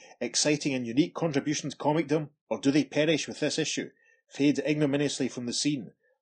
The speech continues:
that we never again see Elastigirl, Robot Man, the Chief, Negative Man, Beast Boy?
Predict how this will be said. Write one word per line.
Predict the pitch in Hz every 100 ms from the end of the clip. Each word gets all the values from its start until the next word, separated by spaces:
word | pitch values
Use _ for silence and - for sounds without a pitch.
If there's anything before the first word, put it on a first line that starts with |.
| -
that | 78
we | 95
never | 104 131 131
again | 120 127 131 117
see | - 123 117 85
Elastigirl, | 98 - 120 110 104 98
Robot | 104 127 113 101
Man, | 104 107 92
the |
Chief, | - - 123 - _ _ -
Negative | 139 143 120
Man, | 127 123 110
Beast | 170 165 -
Boy? | 147 170 185